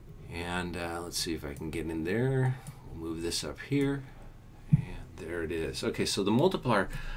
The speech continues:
I'm gonna go ahead and I'm gonna add, make this instead of one point zero, a two point zero.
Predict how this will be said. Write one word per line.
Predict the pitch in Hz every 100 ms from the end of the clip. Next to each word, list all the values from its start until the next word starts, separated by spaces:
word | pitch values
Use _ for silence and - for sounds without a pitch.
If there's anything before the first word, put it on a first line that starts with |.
| -
I'm | 165
gonna | 202
go | 180
ahead | 147 135 120
and | 98 - - - - - - -
I'm |
gonna | 175 151 127
add, | - 110 113 117 - - - - - - -
make | 101 117 117
this | 113 104
instead | 101 - 104
of | 90
one | 92 101 101
point | 101 87 -
zero, | 87 95 90
a | 80
two | - - 101
point | - 80 73
zero. | 73 78 71 65